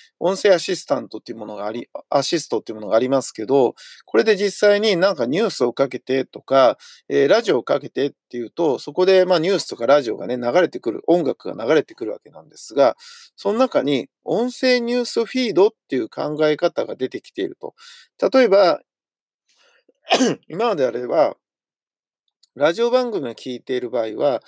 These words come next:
ラジオ番組とか、もしくはポッドキャストの、え、僕のような番組を聞いている場合は、番組が終わるとですね、放送が終わってしまうわけですね。そうすると、また何か、何かを探してとか、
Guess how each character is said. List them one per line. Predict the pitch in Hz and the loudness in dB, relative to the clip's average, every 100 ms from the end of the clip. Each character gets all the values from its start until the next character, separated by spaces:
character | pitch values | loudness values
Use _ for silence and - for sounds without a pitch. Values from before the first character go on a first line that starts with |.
| - _ | -18 _
ラ | 160 160 | -2 0
ジ | 202 | 2
オ | 196 | 2
番 | 214 180 | 2 0
組 | 123 113 | -6 -10
と | 110 | -8
か、 | - 185 156 | 2 4 4
も | 156 | 0
し | 156 | -6
く | - | -6
は | 117 | -6
ポ | 123 | -8
ッ | - | -8
ド | |
キ | 139 | 0
ャ | 180 | 0
ス | - | 0
ト | 113 | -8
の、 | 113 156 139 - - _ - | -2 0 0 -4 -20 _ -2
え、 | |
僕 | 131 131 175 | 0 2 4
の | |
よ | 208 | 4
う | |
な | 139 | 4
番 | 101 117 | 0 -4
組 | 120 120 | -4 -6
を | |
聞 | 110 131 | -6 -8
い | 123 | -2
て | |
い | 131 | 0
る | 123 | 2
場 | 127 | 0
合 | 110 | 2
は、 | 135 123 | 0 0
番 | - 175 240 | 2 0 2
組 | 240 233 | 2 2
が | 220 | 6
終 | 208 151 | 6 6
わ | 196 | 4
る | 247 | 2
と | 247 139 | 0 -2
で | - | -2
す | - | -8
ね、 | 101 - _ _ | -8 -10 _ _
放 | - 233 | 2 2
送 | - 240 | 4 4
が | 185 | 4
終 | 135 | 4
わ | 208 | 0
っ | |
て | - | -2
し | 233 | -4
ま | 247 | -2
う | |
わ | 175 | -2
け | - | -4
で | |
す | - - | -14 -12
ね。 | 147 _ _ _ _ - | -12 _ _ _ _ -6
そ | 220 | -2
う | 220 | -2
す | 214 | -2
る | 208 | 2
と、 | 226 185 - _ | 6 6 4 _
ま | - | -2
た | 196 247 | 2 4
何 | 269 247 | 4 2
か、 | 185 277 - _ _ _ | 4 4 2 _ _ _
何 | 180 220 | -4 -4
か | - | -4
を | 117 | -6
探 | - 120 139 | -4 0 0
し | - | -2
て | - 156 | -4 -4
と | - 95 | -6 -4
か、 | 117 120 | 0 2